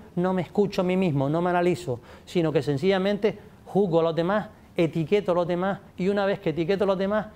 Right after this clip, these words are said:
quizás puedo llegar a saber quién soy. Pues no, pues no lo hagamos tampoco con esto. No digamos, "Oye, Shakespeare era esto", eso. Para entender antes quién era Shakespeare, entendamos quiénes somos. ¿Y qué sucede? Él, como dije antes, es un espejo.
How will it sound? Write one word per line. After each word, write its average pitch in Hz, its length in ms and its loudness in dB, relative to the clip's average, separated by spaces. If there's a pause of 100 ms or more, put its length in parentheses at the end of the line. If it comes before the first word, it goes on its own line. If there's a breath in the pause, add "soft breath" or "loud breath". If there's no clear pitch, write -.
(140 loud breath)
quizás 175 380 0
puedo 196 240 0
llegar 185 240 2
a 165 60 0
saber 180 280 -2
quién 160 200 -2
soy. 127 240 0 (160)
Pues 139 160 0
no, 170 160 0 (320 loud breath)
pues 147 140 0
no 185 100 2
lo 196 80 2
hagamos 196 320 0
tampoco 175 420 0
con 185 160 2
esto. 143 300 -6 (260)
No 185 140 4
digamos, 185 460 2 (260 loud breath)
"Oye, 190 220 2
Shakespeare 196 400 0
era 190 200 2
esto", 196 220 -4
eso. 185 160 -4 (340 loud breath)
Para 151 200 0
entender 160 360 0
antes 214 300 -2
quién 185 180 -4
era 165 140 0
Shakespeare, 180 380 -6
entendamos 156 540 -4
quiénes 160 280 -2
somos. 127 320 -2 (580 loud breath)
¿Y 135 60 -6
qué 160 100 0
sucede? 143 520 2
Él, 156 260 0
como 131 200 -2
dije 147 160 0
antes, 170 260 -2
es 117 60 -6
un 151 100 0
espejo. 135 440 -2